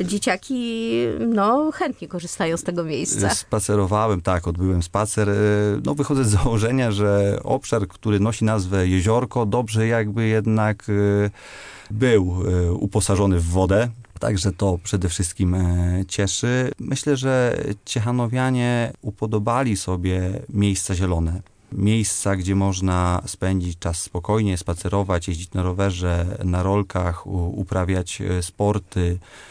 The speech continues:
Speaker 2: E, nie tylko młodzi ludzie, rodziny z dziećmi, osoby starsze.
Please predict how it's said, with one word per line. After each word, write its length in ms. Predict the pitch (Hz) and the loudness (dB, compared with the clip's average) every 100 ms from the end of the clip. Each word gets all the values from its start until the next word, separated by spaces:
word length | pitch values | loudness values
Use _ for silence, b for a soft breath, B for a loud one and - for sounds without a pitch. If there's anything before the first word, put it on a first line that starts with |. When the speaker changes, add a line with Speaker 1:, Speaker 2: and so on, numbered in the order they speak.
| B - | B -4
Speaker 2:
E, 400 | 92 87 87 90 | -2 0 0 2
nie 200 | 95 95 | 2 0
tylko 320 | 98 98 98 | 0 -2 0
młodzi 340 | 98 110 101 | 2 2 0
ludzie, 560 | 95 95 90 87 87 85 | 0 0 0 0 0 0
rodziny 440 | 92 95 92 101 98 | 0 -2 0 2 0
z 60 | |
dziećmi, 640 | 95 104 107 - 92 87 85 | 0 0 0 -2 -2 0 -2
osoby 520 | - - 90 101 90 | -4 -8 -6 -4 -2
starsze. 640 | - 101 101 - - 87 | -2 0 -2 -2 -2 -2